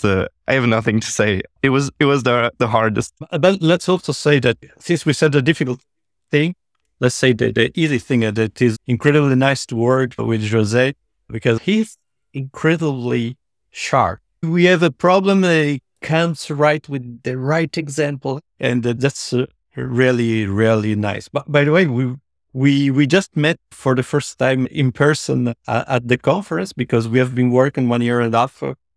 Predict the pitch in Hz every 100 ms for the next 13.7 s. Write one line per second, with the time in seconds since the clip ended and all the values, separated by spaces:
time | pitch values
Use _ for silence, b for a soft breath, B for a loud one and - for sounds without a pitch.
0 | _ - 139 147 170 151 151 151 160 175
1 | 190 - _ _ _ _ 131 139 - 156
2 | 156 165 165 151 156 - 117 117 117 117
3 | 127 123 - 110 135 151 147 147 151 151
4 | - 147 131 117 - 113 113 113 127 139
5 | _ 123 147 196 - 135 151 156 151 135
6 | 120 127 123 113 117 110 113 107 - 104
7 | 107 104 - 135 156 - - 143 147 151
8 | 151 - 131 131 131 123 _ 156 147 147
9 | - - 139 143 143 123 127 - 120 123
10 | 127 123 127 - 127 131 127 120 120 110
11 | _ _ 117 123 123 127 131 123 - 139
12 | - 135 120 117 120 120 120 123 - -
13 | 135 139 143 - - 135